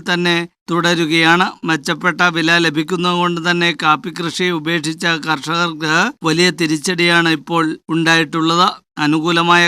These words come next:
കാലാവസ്ഥ അടക്കമുണ്ടായതോടെ മികച്ച വിളവും ഇക്കുറി ലഭിക്കുമെന്നാണ് കർഷകരുടെ പ്രതീക്ഷ. എന്നാൽ തൊഴിലാളികളുടെ കുറവും പക്ഷികൾ, അണ്ണാൻ എന്നിവ പഴുത്ത കാപ്പിക്കുരുകൾ തിന്ന് നശിപ്പിക്കുന്നതും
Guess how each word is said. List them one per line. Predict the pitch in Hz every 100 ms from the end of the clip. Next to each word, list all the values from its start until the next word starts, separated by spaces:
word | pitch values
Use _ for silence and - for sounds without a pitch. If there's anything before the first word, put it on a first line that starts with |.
| 160
കാലാവസ്ഥ | 160 160 165 170 - - 170 165
അടക്കമുണ്ടായതോടെ | 160 139 175 175 170 170 160 160 151 170 214 - 156
മികച്ച | 156 170 165 180 170
വിളവും | 165 170 175 185 165
ഇക്കുറി | 135 185 175 165
ലഭിക്കുമെന്നാണ് | 156 147 156 175 170 170 165 156 208 233 -
കർഷകരുടെ | 165 - 190 175 170 160 156 143
പ്രതീക്ഷ. | 151 165 143 185 - - _ _ 185 190
എന്നാൽ | 208 214 220 - 190
തൊഴിലാളികളുടെ | 180 175 185 190 196 202 196 196
കുറവും | 196 190 190 190 175 _ _ 185
പക്ഷികൾ, | 156 - 175 190 190 - -
അണ്ണാൻ | 160 175 180 214 196
എന്നിവ | 180 175 180 180
പഴുത്ത | 175 160 156 185 180 160
കാപ്പിക്കുരുകൾ | 170 160 180 180 185 180 180 180 - -
തിന്ന് | 165 175 185 180
നശിപ്പിക്കുന്നതും | 160 175 165 170 180 175 180